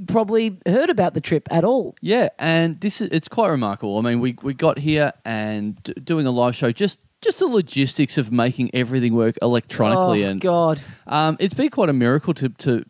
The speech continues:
Speaker 2: not only get all these listeners over, uh, to get the guests over, to afford it. Thanks to everyone who's chipped in to make this festival happen, especially, man, amazing stuff.
Speaker 1: Yeah.
Speaker 2: Thank you so much. Uh, it's the only way it could have happened. And then for us to get here and the good folk at the Ozo Cheweng
Speaker 1: Mm-hmm.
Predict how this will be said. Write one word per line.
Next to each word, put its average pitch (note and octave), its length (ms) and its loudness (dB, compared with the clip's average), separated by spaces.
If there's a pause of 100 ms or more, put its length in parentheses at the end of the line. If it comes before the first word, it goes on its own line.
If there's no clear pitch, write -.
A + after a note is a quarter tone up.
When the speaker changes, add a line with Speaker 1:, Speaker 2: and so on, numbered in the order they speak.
(140)
Speaker 2:
not A3+ 220 0
only G#3+ 160 2
get F3 220 -2
all G#3 180 2
these G#3 180 0
listeners D3+ 400 -2
over, D#3+ 560 0 (300)
uh, G#2+ 240 0
to - 140 -8
get C3+ 120 -2
the B2 80 -6
guests F3+ 400 0
over, D#3+ 420 4
to C#3 120 0
afford E3 320 2
it. C3+ 40 -2
Thanks F3 280 0
to - 100 -8
everyone D#3+ 300 2
who's C#3 180 2
chipped - 460 -2
in D#3+ 160 2
to D#3 100 -4
make C#3 220 -2
this - 160 -8
festival A#2+ 400 -4
happen, C#3 340 -2
especially, C#3+ 560 -2
man, C#3 400 0
amazing C3+ 640 0
stuff. A2+ 360 -2
Speaker 1:
Yeah. E3+ 220 4
Speaker 2:
Thank C#3 200 0
you B2 60 -4
so D3 280 2
much. A#2 420 -2 (300)
Uh, A#2 260 0
it's A2 100 -6
the C#3 120 -2
only C#3 120 2
way A2+ 140 2
it - 60 -6
could D3+ 220 2
have A2+ 100 0
happened. F#2 420 -4 (240)
And A2+ 100 0
then A#2+ 60 4
for B2 120 2
us B2 120 0
to - 80 -8
get C3+ 300 -2
here C3+ 280 -2
and G#2 140 -4
the G#2+ 60 -6
good C#3 200 -2
folk A#2 240 -2
at G#2+ 80 -6
the G2+ 100 -8
Ozo C#3 380 2
Cheweng B2 640 -2
Speaker 1:
Mm-hmm. D#3+ 120 0